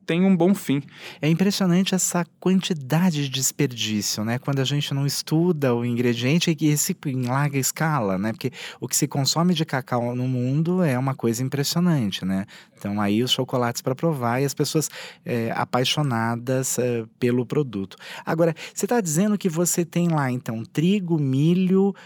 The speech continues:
Speaker 2: é, cacau, você
Speaker 1: Manteiga.
Speaker 2: manteiga. Você moe também, é, outras, outros grãos, como o grão de bico, que você falou também?
Speaker 1: Já moí pra fazer alguns testes. Então, já
Speaker 2: Ah.
Speaker 1: fiz um panice, é aquela,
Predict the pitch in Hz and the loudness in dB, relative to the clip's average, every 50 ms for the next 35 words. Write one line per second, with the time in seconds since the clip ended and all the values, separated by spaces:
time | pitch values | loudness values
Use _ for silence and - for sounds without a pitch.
0 | - _ _ _ - 123 120 120 - - 127 - - - - 135 131 139 147 151 | -20 _ _ _ -8 -6 -6 -6 -4 -6 -6 -6 -6 -4 -2 0 2 2 2 2
1 | 160 165 170 170 170 139 131 131 135 - - 147 151 160 160 165 170 170 175 175 | 2 2 2 2 0 2 2 2 2 4 4 4 4 4 2 2 2 2 2 0
2 | 175 135 139 139 135 135 135 - 131 139 147 156 151 151 165 165 165 165 160 - | 0 0 0 2 2 0 0 2 2 4 4 2 2 0 0 2 2 0 -2 -6
3 | - - - _ - 143 - - 170 165 160 165 175 185 190 185 180 - 160 147 | -12 -18 -16 _ -6 -4 0 2 4 4 6 6 6 4 4 2 2 0 0 0
4 | 147 139 151 151 151 147 147 - 120 131 - - 135 147 156 160 - 143 135 131 | 2 2 2 2 2 2 0 0 -4 -4 -2 -2 -2 0 0 0 -2 -2 -2 -2
5 | 127 120 - 113 143 147 - 135 123 113 117 131 135 156 165 165 160 143 123 - | -2 -2 0 0 0 0 0 -2 -4 -2 -2 0 0 2 2 2 0 0 -2 -4
6 | - - 135 127 123 120 123 123 123 110 110 110 110 135 160 160 160 - - - | -6 -6 -4 -4 -4 -2 -2 -2 -2 -4 -6 -4 0 0 2 2 0 -4 -12 -10
7 | 117 113 107 - 123 113 - - 113 113 117 123 120 - 117 110 113 113 143 156 | -8 -8 -6 -6 -6 -6 -6 -6 -4 -4 -4 -4 -4 -6 -8 -6 -2 0 0 2
8 | 165 170 175 170 165 170 170 170 170 170 165 - 170 160 - - 160 151 147 151 | 2 2 2 2 2 2 4 4 4 2 2 0 -2 -2 0 0 0 2 2 0
9 | 143 147 143 151 147 - - - - 113 107 104 - - - - 127 120 120 113 | 0 2 0 0 0 0 -4 -2 -2 -2 -2 -2 -4 -10 -10 -10 -8 -8 -8 -6
10 | - - 127 123 117 113 110 110 147 151 147 127 - 147 135 131 135 160 190 - | -4 -2 -2 0 0 -2 -2 -2 0 0 0 0 0 0 0 2 2 2 2 0
11 | - - - - - - _ _ - 165 160 139 135 - - - 120 117 113 110 | -2 -4 -6 -10 -16 -20 _ _ -18 -14 -12 -12 -12 -12 -8 -6 -4 -2 -2 -2
12 | 107 104 101 | -4 -4 -6